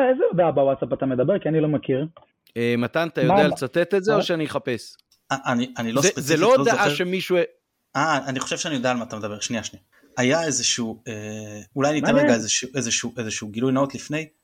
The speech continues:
Speaker 3: אני עוד בתהליכים שאתה מדבר עליהם, שלא ידעתם להקים, לא להקים, זה, אז אני נתתי, גם הייתי חלק מזה, וגם אחרי שהוחלט על עמותה אחרת, אז כן נתתי בעיקר מול שי איזשהו ליווי, אה, מקצועי,
Speaker 1: כן,
Speaker 3: אה,
Speaker 1: כן.
Speaker 3: מאוד מאוד התחלתי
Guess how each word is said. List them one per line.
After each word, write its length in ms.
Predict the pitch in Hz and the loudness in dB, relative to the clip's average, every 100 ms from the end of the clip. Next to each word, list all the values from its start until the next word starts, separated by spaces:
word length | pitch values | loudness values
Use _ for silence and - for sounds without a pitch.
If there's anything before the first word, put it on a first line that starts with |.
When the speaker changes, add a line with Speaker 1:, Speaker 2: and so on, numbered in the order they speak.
| _ _ - | _ _ -4
Speaker 3:
אני 120 | 127 | 0
עוד 140 | 156 160 | 0 0
בתהליכים 460 | 156 127 117 160 | -2 -2 -4 -4
שאתה 140 | 147 135 | -4 -4
מדבר 340 | 117 113 175 | -2 0 0
עליהם, 260 | 175 151 120 | 2 0 0
שלא 220 | - 120 | -2 0
ידעתם 520 | 120 123 156 147 123 | 0 2 0 0 -2
להקים, 440 | 113 - - 180 143 | -2 -8 -4 -2 0
לא 80 | 156 | 0
להקים, 320 | 151 139 123 | -2 -2 -2
זה, 100 | 143 | 0
אז 140 | 123 | 0
אני 160 | 123 131 | -2 -2
נתתי, 500 | 131 131 131 131 127 _ _ _ - | -2 -4 -2 -4 -6 _ _ _ -4
גם 200 | 127 139 | -2 0
הייתי 200 | 135 131 | -2 -4
חלק 260 | - 131 | -8 -8
מזה, 180 | 151 151 175 139 | -8 -4 -4 -2
וגם 240 | 117 147 | -2 -2
אחרי 160 | 143 156 | -2 -4
שהוחלט 500 | - 139 147 156 156 | -4 -4 -2 -2 -2
על 320 | 147 131 127 127 | -4 -4 -6 -4
עמותה 300 | 131 123 151 | -4 -4 -2
אחרת, 460 | 143 185 185 185 - - _ _ _ | -4 -2 -2 -2 -4 -14 _ _ _
אז 160 | 120 - | -8 -6
כן 200 | - 151 | -4 -4
נתתי 340 | 143 147 143 | -2 -4 -4
בעיקר 340 | 139 123 123 131 131 | -2 -4 -2 -4 -4
מול 200 | 127 143 | -4 -2
שי 180 | 139 220 190 185 151 - | 0 0 -2 -4 -6 -4
איזשהו 360 | 147 135 139 131 | -2 0 0 0
ליווי, 760 | 127 123 120 123 131 143 139 135 | 0 0 -2 -2 0 2 2 0
אה, 420 | 123 120 117 117 | 0 0 0 -2
מקצועי, 1040 | 117 117 - - 135 143 135 127 120 117 107 | -4 -6 -4 0 2 4 4 0 -2 -4 -4
Speaker 1:
כן, 80 | 226 | -2
Speaker 3:
אה, 180 | 233 113 | 0 -2
Speaker 1:
כן. 120 | 190 123 | -4 -2
Speaker 3:
מאוד 280 | 123 143 | 0 0
מאוד 160 | 147 139 | 0 -2
התחלתי 580 | 135 - 120 - 226 | -2 -4 -4 -2 -2